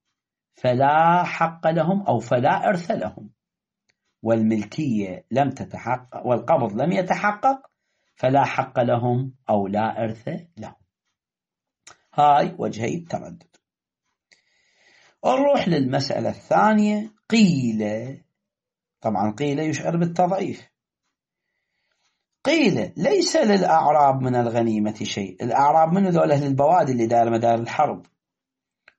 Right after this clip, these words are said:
"وإن قاتلوا مع المجاهدين"، المهاجرين للحرب، مو المهاجرين، يعني ذول المهاجرين الذين هاجروا لأجل الحرب، "بل يرضخ لهم".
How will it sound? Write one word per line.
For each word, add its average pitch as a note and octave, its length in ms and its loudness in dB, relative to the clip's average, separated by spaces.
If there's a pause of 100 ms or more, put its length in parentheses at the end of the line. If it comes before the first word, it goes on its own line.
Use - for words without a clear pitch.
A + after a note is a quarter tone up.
"وإن C#4+ 360 2
قاتلوا G#3+ 560 2
مع E3 200 2
المجاهدين"، B2 840 0 (380)
المهاجرين G#2+ 840 -2 (1160)
للحرب، A2+ 580 -2 (280)
مو C#3+ 160 0
المهاجرين، D3 520 2
يعني G#2+ 180 -2
ذول G#2+ 140 0
المهاجرين A#2+ 500 -2
الذين B2+ 420 -2
هاجروا G3+ 580 0
لأجل A2 360 -2
الحرب، F2+ 300 -12 (1700)
"بل A#3 580 2 (1200)
يرضخ G#3+ 520 2
لهم". G#2 360 -4